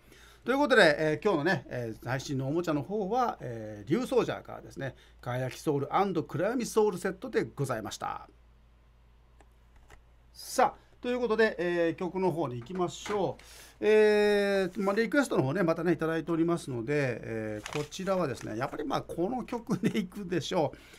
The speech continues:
えー、ボルト豪快さん、いつもありがとうございますね。Well, thank you very much, ボルト豪快。And here's the request music and from the, uh, 竜ソージャーね、竜ソージャーでございますよ。はい、これでいきましょう。えー、ケボーン竜ソージャー。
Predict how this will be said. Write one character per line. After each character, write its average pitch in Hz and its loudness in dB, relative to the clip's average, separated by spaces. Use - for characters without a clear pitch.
え 202 6
ー、 - 4
ボ 254 6
ル 302 2
ト 339 6
豪 330 4
快 208 8
さ 139 2
ん、 160 6
い 349 6
つ 339 0
も 165 6
あ 170 6
り 185 2
が 185 2
と 143 -2
う 127 0
ご 120 -4
ざ 110 -6
い 107 -10
ま 107 -10
す 175 -10
ね。 190 0
Well, 196 4
thank 240 2
you 196 2
very 196 4
much, 185 2
ボ 165 0
ル 165 2
ト 156 0
豪 165 2
快。 208 4
And 170 2
here's 156 6
the 151 0
request 135 -2
music 196 0
and 160 0
from 196 -4
the, 175 0
uh, 147 0
竜 247 0
ソ 226 0
ー 147 2
ジ - -6
ャ - -8
ー - -16
ね、 127 -4
竜 110 -8
ソ 120 -12
ー 113 -10
ジ 113 -12
ャ 98 -12
ー 98 -12
で 110 -12
ご 101 -12
ざ 120 -6
い 143 -4
ま 143 -4
す 139 -8
よ。 113 -4
は 123 -2
い、 107 -10
こ 131 -10
れ 139 -8
で 175 -2
い 160 2
き 165 0
ま 151 2
し 196 -2
ょ 180 0
う。 - -20
え 175 4
ー、 165 2
ケ 240 10
ボ 302 8
ー 240 2
ン 131 -4
竜 233 2
ソ 190 6
ー - 4
ジ 127 -2
ャ 98 -4
ー。 90 -10